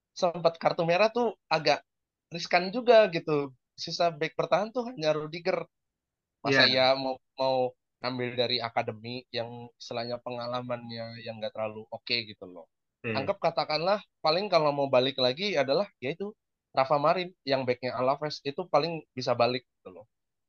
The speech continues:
Speaker 1: Atau mau ngerekrut Varane juga, kayaknya Varane juga lagi ada problem sih, gue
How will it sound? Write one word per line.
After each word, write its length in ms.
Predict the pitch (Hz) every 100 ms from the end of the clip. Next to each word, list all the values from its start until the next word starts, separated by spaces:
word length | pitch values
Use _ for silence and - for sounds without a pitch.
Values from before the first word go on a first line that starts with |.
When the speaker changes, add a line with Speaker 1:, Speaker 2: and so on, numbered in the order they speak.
| -
Speaker 1:
Atau 400 | 127 175 208 190
mau 240 | 143 131 127
ngerekrut 320 | 131 127 139 -
Varane 320 | 135 131 175
juga, 480 | 156 120 120 117 110 - _ _ _
kayaknya 360 | 127 127 170 135 -
Varane 400 | 131 131 131 175
juga 160 | 127 117
lagi 200 | 110 110 104
ada 200 | 104 104 -
problem 360 | 117 117 131 123
sih, 240 | 98 92 _
gue 100 | 98